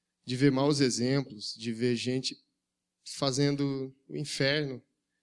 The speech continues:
em nome de Deus, né? E a gente fica confuso, eu sei disso. E às vezes você passou por um monte de igreja, não sei, Deus te trouxe aqui hoje por algum motivo,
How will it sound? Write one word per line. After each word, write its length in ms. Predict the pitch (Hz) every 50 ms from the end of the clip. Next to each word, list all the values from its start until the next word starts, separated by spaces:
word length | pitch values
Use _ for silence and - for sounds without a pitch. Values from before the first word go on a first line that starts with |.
| _ _ _ _ -
em 100 | 120 120
nome 260 | 123 131 135 143 135
de 100 | 127 120
Deus, 500 | 113 120 120 127 135 135 - - - - _ _ _ _ _ _ _ _ _ _ _ _ _ _ _ _ _ _ _ _ _ _ _ _ _ _ _ _ _ _ _ _ _
né? 300 | - 110 113 117 123 127
E 160 | 123 120 123
a 60 | 123 120
gente 200 | 120 127 120 -
fica 220 | - 156 160 160
confuso, 440 | - 113 110 - - - 113 107 -
eu 40 | -
sei 220 | - - 156 151
disso. 440 | 135 107 107 107 107 - - - - _ _ _ _ _ - - - _ _
E 60 | 139
às 120 | 135 123
vezes 140 | 131 139 131
você 220 | 135 143 139 - 151
passou 320 | 151 143 135 - 151 143
por 160 | - 160 147
um 40 | 147
monte 300 | 143 143 147 165 170 143
de 60 | 135
igreja, 440 | 127 113 123 131 139 131 127 131 123
não 140 | 120 120 120
sei, 340 | - - - 139 135 123 113 - - _ _ _ _ _ _ _ _ _
Deus 280 | - 110 113 120 123
te 100 | - -
trouxe 320 | - - 123 139 131 - 131
aqui 240 | 123 - - 135 127
hoje 220 | 131 131 131 123
por 160 | - - 127
algum 200 | 120 120 123 139
motivo, 540 | 139 135 123 120 - - 127 131 131 127